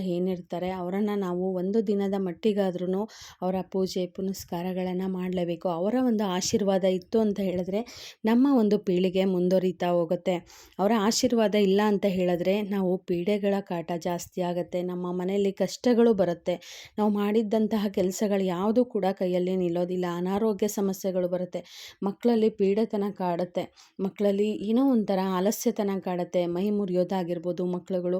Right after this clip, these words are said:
ಊಟ ಮಾಡದೇ ಇರ್ಬ-, ಆಗಿರ್ಬೋದು, ಊಟ ಮಾಡದೆ ಅವು ಮಾಡಬೇಕು ಅಂತ ಅನ್ಸುತ್ತೆ, ಆದ್ರೆ ಮಾಡೋ ಥರ ಮನಸ್ಸೇ ಬರೋದಿಲ್ಲ, ಮಾಡೋದೇ ಇಲ್ಲ. ಆಮೇಲೆ ತುಂಬ ಹಠಮಾರಿ ಮಕ್ಕಳಾಗಿರ್ತಕ್ಕಂಥವ್ರಾಗಿರ್ಬೋದು, ಆಮೇಲೆ ತುಂಬಾ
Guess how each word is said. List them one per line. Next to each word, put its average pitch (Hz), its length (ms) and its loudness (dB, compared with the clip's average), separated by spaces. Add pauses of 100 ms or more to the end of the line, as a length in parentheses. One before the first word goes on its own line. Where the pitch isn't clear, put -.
(360)
ಊಟ 190 200 -2
ಮಾಡದೇ 202 340 2
ಇರ್ಬ-, 185 260 -2 (760)
ಆಗಿರ್ಬೋದು, 185 600 -2
ಊಟ 196 260 -2
ಮಾಡದೆ 196 420 0 (360)
ಅವು 214 140 4 (140)
ಮಾಡಬೇಕು 247 460 4
ಅಂತ 247 160 6
ಅನ್ಸುತ್ತೆ, 214 380 2
ಆದ್ರೆ 185 280 0
ಮಾಡೋ 185 300 2
ಥರ 202 180 0 (1000)
ಮನಸ್ಸೇ 220 360 2
ಬರೋದಿಲ್ಲ, 180 500 0
ಮಾಡೋದೇ 202 420 2
ಇಲ್ಲ. 180 180 0 (360)
ಆಮೇಲೆ 214 280 2
ತುಂಬ 214 340 4
ಹಠಮಾರಿ 226 640 4
ಮಕ್ಕಳಾಗಿರ್ತಕ್ಕಂಥವ್ರಾಗಿರ್ಬೋದು, 180 1800 0 (420)
ಆಮೇಲೆ 247 360 4
ತುಂಬಾ 240 320 4